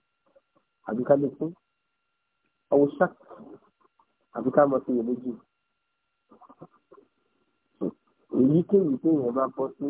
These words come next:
inú mẹ́tẹ̀ẹ̀ta yẹn, èyí yóò ṣe sujudu sahwi. Nínú abala bí kẹ́ tí a fi ọkàn wálẹ̀ fún níbi ìrun,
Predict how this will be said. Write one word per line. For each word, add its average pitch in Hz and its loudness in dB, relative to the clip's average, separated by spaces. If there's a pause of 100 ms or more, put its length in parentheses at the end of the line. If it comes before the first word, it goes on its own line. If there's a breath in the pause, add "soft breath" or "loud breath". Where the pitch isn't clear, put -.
(140)
inú 127 -6
mẹ́tẹ̀ẹ̀ta 127 -6
yẹn, 104 -6 (500)
èyí 104 0
yóò 135 2
ṣe 131 -6
sujudu 107 -6 (120)
sahwi. 92 -10 (1400)
Nínú 135 6
abala 123 2
bí 120 -10
kẹ́ 123 -2
tí - -8
a 135 0 (160)
fi 135 -10
ọkàn 113 -6
wálẹ̀ 123 -4
fún 104 -14 (300)
níbi 113 -8
ìrun, 107 -6